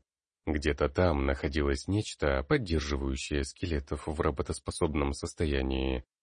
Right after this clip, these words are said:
не дающее старым костям осыпаться разрозненной кучкой.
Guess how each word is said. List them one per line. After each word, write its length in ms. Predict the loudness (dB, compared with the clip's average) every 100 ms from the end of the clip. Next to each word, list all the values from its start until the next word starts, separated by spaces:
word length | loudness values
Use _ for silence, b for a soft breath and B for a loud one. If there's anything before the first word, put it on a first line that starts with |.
| -2
не 200 | 0 2
дающее 640 | 2 2 0 -2 0 0
старым 420 | 0 0 2 2 0
костям 640 | -2 -2 0 2 0 -2 -2
осыпаться 600 | -2 0 -2 -2 -2 0
разрозненной 760 | 2 2 2 2 2 2 0
кучкой. 600 | -2 -6 -6 -10 -12 -14